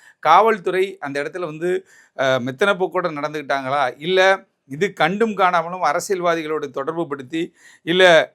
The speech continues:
கடத்தல்காரர்களோடு தொடர்பு படுத்தி இந்த விஷயம் வந்து, அ, பணமாக்கப்பட்டிருக்கிறதா என்ற ஒரு ச-, ஐயம் ஏற்படுகிறது, ஒரு சந்தேகம் ஏற்படுகிறது. ஆகவே தொடர்ந்து இ டியும் ஐ டியும் தீவிரமாக விசாரணை நடத்தி கொண்டிருக்கிறார்கள். இந்த வழக்குல வந்துட்டு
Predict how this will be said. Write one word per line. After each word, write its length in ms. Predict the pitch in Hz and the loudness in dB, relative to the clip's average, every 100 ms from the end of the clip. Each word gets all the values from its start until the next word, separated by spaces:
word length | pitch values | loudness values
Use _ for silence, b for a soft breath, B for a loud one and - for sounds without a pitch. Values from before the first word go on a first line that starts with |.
| - | 0
கடத்தல்காரர்களோடு 840 | 170 180 214 185 170 151 156 151 | 0 0 2 4 2 0 -8 -8
தொடர்பு 360 | 143 151 170 151 | -8 -6 -8 -12
படுத்தி 440 | 143 139 180 - b b b | -14 -10 -10 -12 b b b
இந்த 200 | 156 160 | -12 -10
விஷயம் 340 | 151 156 180 | -8 -8 -8
வந்து, 240 | 156 156 180 165 143 135 123 110 - | -8 -6 -2 0 -2 -4 -6 -8 -8
அ, 120 | 127 | -6
பணமாக்கப்பட்டிருக்கிறதா 1120 | 143 170 190 175 151 135 131 127 131 143 156 - - | -2 2 2 0 -4 -10 -12 -8 -2 2 2 0 -8
என்ற 320 | 135 147 131 | -6 -6 -4
ஒரு 160 | 123 110 | -6 -6
ச-, 40 | |
ஐயம் 340 | 117 156 196 180 | -6 0 0 2
ஏற்படுகிறது, 540 | 160 147 143 143 180 | -4 -4 -14 -6 -4
ஒரு 160 | 156 139 | -4 -6
சந்தேகம் 460 | 135 170 190 160 | -6 -2 -2 -4
ஏற்படுகிறது. 600 | 143 131 127 127 156 226 B B B | -10 -10 -12 -10 -10 -12 B B B
ஆகவே 380 | 127 160 175 185 | 0 2 0 0
தொடர்ந்து 400 | 156 180 190 196 | -2 -2 -4 -6
இ 220 | 170 190 | -4 -4
டியும் 260 | 180 185 190 | -4 -4 -4
ஐ 280 | 131 160 160 | -4 -4 -4
டியும் 240 | 175 180 | -8 -10
தீவிரமாக 520 | 147 180 170 165 160 | -4 -2 0 0 -2
விசாரணை 340 | 139 131 175 160 | -4 0 0 0
நடத்தி 280 | 143 139 - | -6 -8 -12
கொண்டிருக்கிறார்கள். 600 | 147 139 131 135 151 160 | -12 -10 -6 -6 -4 -6
இந்த 160 | 139 | -4
வழக்குல 360 | 131 147 165 165 | -2 -2 -2 -4
வந்துட்டு 340 | 151 143 175 | -6 -4 -2